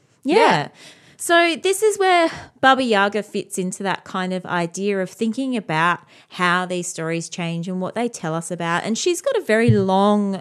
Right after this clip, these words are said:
Speaker 1: and complex history.
Speaker 2: Yeah. And she's also specifically, we're not just talking about femininity, we're talking about, like, motherhood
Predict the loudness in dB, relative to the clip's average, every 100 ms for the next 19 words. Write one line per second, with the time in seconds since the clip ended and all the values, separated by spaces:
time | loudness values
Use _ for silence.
0 | -4 -2 -2 -4 -6 -8 -2 -2 -2 -2
1 | -4 -6 -16 -12 -8 -8 -8 -10 -4 0
2 | 2 2 -2 -2 0 0 0 0 0 -2
3 | -2 0 0 0 -4 -8 -8 -8 -8 -8
4 | -8 -6 -4 -4 -6 -8 -10 -10 -10 -10
5 | -6 -4 -4 -6 -8 -6 -8 -10 -10 -8
6 | -8 -8 -10 -10 -10 -6 -4 -4 -6 -8
7 | -8 -4 -4 -4 -6 -6 -10 -12